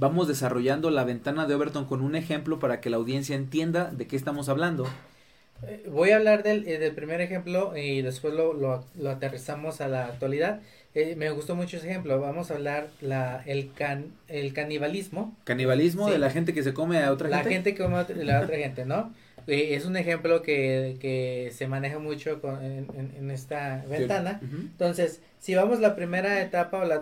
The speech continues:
Speaker 2: la, la primera transición es de lo impensable a lo radical. Sabemos que en el canibalismo, pues, las ideas es que es algo inmoral.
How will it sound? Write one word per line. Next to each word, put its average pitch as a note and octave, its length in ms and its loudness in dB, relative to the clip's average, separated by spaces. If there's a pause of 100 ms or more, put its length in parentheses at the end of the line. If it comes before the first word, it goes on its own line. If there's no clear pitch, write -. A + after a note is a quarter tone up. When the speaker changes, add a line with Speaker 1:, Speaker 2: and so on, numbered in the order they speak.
Speaker 2:
la, C#3+ 300 -2
la C#3 180 -2
primera D#3 300 -6
transición D3 480 -6
es D#3 80 -6
de D#3+ 80 2
lo D3 80 -2
impensable C#3 800 -2
a D3+ 80 -2
lo C#3+ 180 0
radical. B2+ 540 -2 (360)
Sabemos E3 460 2
que F3+ 100 -6
en E3 80 -6
el D3+ 160 -2
canibalismo, D#3 1000 -2
pues, C#3 140 0
las C3+ 200 0
ideas C3+ 320 0
es D3+ 160 0
que E3+ 300 0
es C3+ 100 -2
algo C#3+ 300 -2
inmoral. B2+ 560 -4